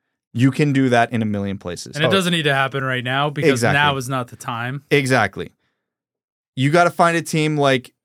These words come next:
Speaker 1: Winnipeg is probably the prime example of a team that has a lot of legitimate stars that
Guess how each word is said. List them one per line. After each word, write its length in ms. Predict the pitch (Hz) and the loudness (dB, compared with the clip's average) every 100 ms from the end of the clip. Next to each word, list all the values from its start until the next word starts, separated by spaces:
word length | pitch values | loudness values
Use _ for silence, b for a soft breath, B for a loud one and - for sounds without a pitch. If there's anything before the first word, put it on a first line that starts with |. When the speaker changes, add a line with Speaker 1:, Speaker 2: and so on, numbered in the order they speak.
| _ - | _ -14
Speaker 1:
Winnipeg 800 | 107 120 110 101 87 78 - _ - | -2 0 0 -2 -12 -14 -20 _ -6
is 180 | 107 | -6
probably 320 | - 117 113 113 | -2 -2 0 0
the 100 | 107 | -2
prime 360 | - 117 117 | -2 0 0
example 320 | 113 107 101 104 | 0 -4 -4 -4
of 80 | |
a 60 | 104 | -4
team 240 | - 135 135 | 0 0 2
that 100 | 117 | 0
has 220 | 120 120 | 0 2
a 80 | 123 | 2
lot 260 | 123 147 | 4 2
of 120 | 175 | 2
legitimate 460 | 170 156 151 156 156 | -2 -2 -2 -2 -4
stars 400 | - 151 131 120 | 0 2 2 0
that 200 | 127 120 | -2 -4